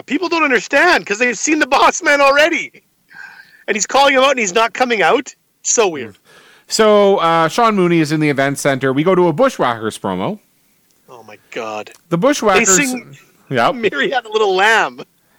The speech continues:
Speaker 2: Yes, and then they talk about all the kids going back to school, drinking milk, learning, and being good, and they call their fans Bushwhackaroos.
Speaker 1: Yeah, well, there you go.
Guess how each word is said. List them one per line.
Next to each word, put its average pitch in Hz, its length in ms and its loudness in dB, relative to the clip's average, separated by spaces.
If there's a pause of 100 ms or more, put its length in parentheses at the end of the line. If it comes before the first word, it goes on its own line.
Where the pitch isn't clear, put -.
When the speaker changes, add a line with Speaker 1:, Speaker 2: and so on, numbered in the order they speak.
Speaker 2:
Yes, 262 320 -2
and 151 160 -2
then 170 100 2
they 180 100 2
talk 180 240 0
about 170 180 0
all 214 140 2
the 240 80 -2
kids 160 320 -2
going 139 240 0
back 175 240 0
to 208 80 -2
school, 131 520 0 (380)
drinking 240 420 0
milk, 160 400 0
learning, 151 580 0
and 135 320 -2
being 160 340 0
good, 131 500 0
and 143 160 0
they 151 100 0
call 202 200 0
their 202 160 0
fans 120 500 -2 (280)
Bushwhackaroos. 175 1300 -2 (480)
Speaker 1:
Yeah, 139 300 -14
well, 151 140 -6
there 156 160 0
you 170 140 -4
go. 196 240 0